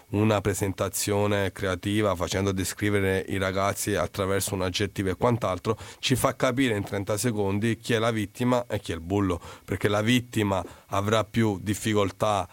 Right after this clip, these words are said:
a dire come si chiama, a dire qual è l'aggettivo che magari la caratterizza, mentre le persone più forti, le persone che magari usano un po' di aggressività verso gli altri,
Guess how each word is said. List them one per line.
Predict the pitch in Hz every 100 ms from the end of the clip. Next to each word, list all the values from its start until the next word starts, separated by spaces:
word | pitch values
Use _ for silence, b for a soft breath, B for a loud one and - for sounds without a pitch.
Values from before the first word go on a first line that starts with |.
| b b
a | 101
dire | 101 107 110
come | 104 101
si | 85 85
chiama, | 101 113 117 104 90 B B
a | 95
dire | 98 95 107 104
qual | 95 101
è |
l'aggettivo | 101 98 95 - 101
che | 95
magari | 98 95 104 95
la | 92
caratterizza, | 95 92 - 117 95 90 110 113 B B
mentre | 123 117 110
le | 107
persone | 101 101 - 117 107 90
più | 90
forti, | - 113 117 -
le | 98
persone | 92 - 104
che | 98
magari | 95 92 98 98 98
usano | 107 101 98 98 92 - _ _ -
un | 101 98 95
po' | 113
di | 107
aggressività | 101 98 110 107
verso | 98 92 113
gli | 113
altri, | 98 92 -